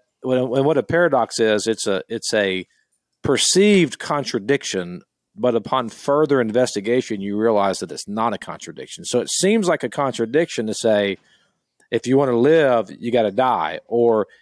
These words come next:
if you want to be first, you gotta be last, or, you know, you gotta be like a kid. And, like, these all seems like, like, like they don't make sense. But then when you see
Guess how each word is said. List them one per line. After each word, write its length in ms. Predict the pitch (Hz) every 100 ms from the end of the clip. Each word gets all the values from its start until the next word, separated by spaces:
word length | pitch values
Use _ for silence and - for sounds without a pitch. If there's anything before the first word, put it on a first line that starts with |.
| -
if 180 | 110 -
you 120 | 123
want 200 | 131 120
to 60 | 110
be 100 | 110
first, 380 | - 147 135 -
you 60 |
gotta 140 | 117 104
be 120 | 104
last, 520 | 107 127 120 95 -
or, 80 | 95
you 160 | 92
know, 80 | 113
you 40 | 107
gotta 120 | 110
be 120 | 117
like 140 | 117
a 80 | -
kid. 400 | - - 139 117
And, 240 | 92 117 113
like, 160 | 123
these 160 | 147 170
all 140 | 185
seems 240 | - 156 123
like, 100 | 80
like, 160 | 104 _
like 140 | 120
they 80 | 110
don't 160 | 151 127
make 160 | 101
sense. 340 | - 180 190 -
But 180 | - -
then 180 | 139
when 100 | 131
you 160 | 120 113
see 600 | - - 233 208 123 104